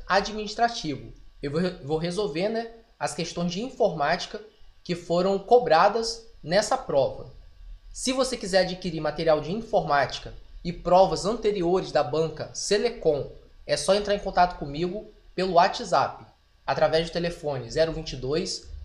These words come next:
nove nove oito cinco oito sete sete oitenta. Se você não é inscrito aqui no canal, se inscreva, ativa o sininho de notificações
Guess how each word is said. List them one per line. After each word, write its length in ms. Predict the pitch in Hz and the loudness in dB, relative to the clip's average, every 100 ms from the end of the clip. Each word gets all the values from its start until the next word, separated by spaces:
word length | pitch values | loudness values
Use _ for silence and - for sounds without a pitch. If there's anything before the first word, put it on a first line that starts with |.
| - | -12
nove 360 | 131 165 220 202 | 0 4 4 4
nove 260 | 190 151 | 0 0
oito 300 | 139 175 180 | -2 -2 -4
cinco 320 | - 214 214 | -6 -6 -6
oito 440 | 151 160 175 220 214 - - | -2 -2 -2 -6 -14 -18 -16
sete 340 | - 202 208 | -2 4 4
sete 320 | 208 185 170 208 | 4 0 0 0
oitenta. 540 | 208 151 123 117 - - - - | -6 -6 -8 -8 -16 -18 -20 -20
Se 160 | - 277 | -8 -2
você 220 | 269 - | 0 0
não 80 | 220 | 0
é 60 | 202 | 0
inscrito 340 | - 165 175 | -2 -8 -10
aqui 100 | 165 | -10
no 80 | 160 | -4
canal, 640 | 180 185 202 226 - - - | 0 6 6 6 0 -14 -16
se 160 | - 233 | -8 -4
inscreva, 580 | 220 - 190 202 202 202 - - | -4 0 2 2 0 -8 -14 -4
ativa 340 | 160 - 240 | -4 -2 -4
o 40 | 226 | -4
sininho 300 | - 190 196 | -4 -2 -4
de 100 | 180 | -2
notificações 960 | 185 - 180 165 151 156 170 185 - | -4 -6 -2 -2 -2 -2 -4 -4 -8